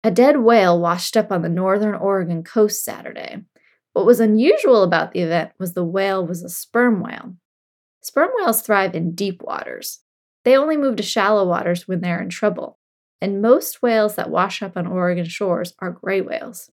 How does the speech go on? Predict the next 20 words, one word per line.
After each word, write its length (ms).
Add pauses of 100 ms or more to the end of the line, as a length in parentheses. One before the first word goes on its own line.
(120)
Photos 380
of 140
the 60
carcass, 680 (100)
found 300
along 340
the 80
coast 400
of 100
Fort 280
Stevens 560
State 340
Park 380
near 320
Astoria, 720 (240)
show 380
at 180
least 280
one 500
gash 520